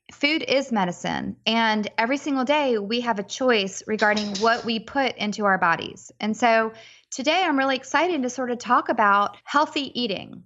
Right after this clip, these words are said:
So I guess my first question would be to our listeners, do you consider yourself to be a healthy eater?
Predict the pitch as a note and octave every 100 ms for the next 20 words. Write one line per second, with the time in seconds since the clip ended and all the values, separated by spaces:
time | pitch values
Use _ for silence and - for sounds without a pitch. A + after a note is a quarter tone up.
0 | - - C4+ B3+ B3 - _ A3+ A#3+ E4+
1 | - _ B3 - E4+ G4+ - C4 - A#3+
2 | A3+ A#3 A3+ A3 G#3+ C4+ - A3 F#3+ F#3+
3 | F#3+ - _ _ _ B3 D4 D#4 C#4 A#3
4 | C#4 C4+ B3+ A#3 A#3+ A#3+ A#3 A3 - G#3
5 | G3+ G#3 G#3+ D4 E4+ D4 - G#3 G#3+ G#3
6 | A3+ A3 C4+ F4+ - -